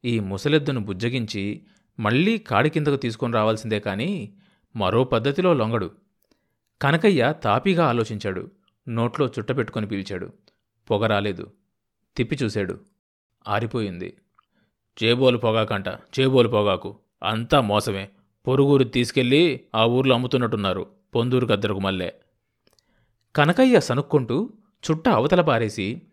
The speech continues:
మంచం మీద సర్దుకొని కూర్చున్నాడు. సాంబయ్య కేసి సాలోచనగా చూస్తూ మృదువుగా అన్నాడు. "సాంబయ్య,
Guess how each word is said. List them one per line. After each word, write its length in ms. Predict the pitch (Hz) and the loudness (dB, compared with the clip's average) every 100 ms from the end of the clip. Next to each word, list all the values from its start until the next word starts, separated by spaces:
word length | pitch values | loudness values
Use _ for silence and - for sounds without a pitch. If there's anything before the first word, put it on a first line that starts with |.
| _ - | _ -4
మంచం 360 | 113 135 214 190 | -2 0 0 0
మీద 300 | 120 110 180 | 0 0 -2
సర్దుకొని 680 | - 147 135 185 - 135 | -2 -2 2 2 2 -2
కూర్చున్నాడు. 560 | 170 131 - 110 98 98 _ _ _ _ | -2 -4 -4 -4 -4 -6 _ _ _ _
సాంబయ్య 520 | - 127 113 131 127 113 | -6 0 0 2 0 0
కేసి 420 | 101 95 117 190 | -2 -4 -4 -4
సాలోచనగా 680 | - 101 139 180 175 139 113 | -4 0 2 2 0 0 0
చూస్తూ 500 | 98 - 117 208 180 - - | -4 -6 -4 -4 -6 -14 -10
మృదువుగా 480 | 113 117 160 160 135 | -4 -2 0 2 2
అన్నాడు. 340 | 104 95 90 - _ _ _ _ _ _ _ _ | 0 -4 -6 -12 _ _ _ _ _ _ _ _
"సాంబయ్య, 760 | - 101 107 107 107 101 90 | -6 -4 0 0 2 2 0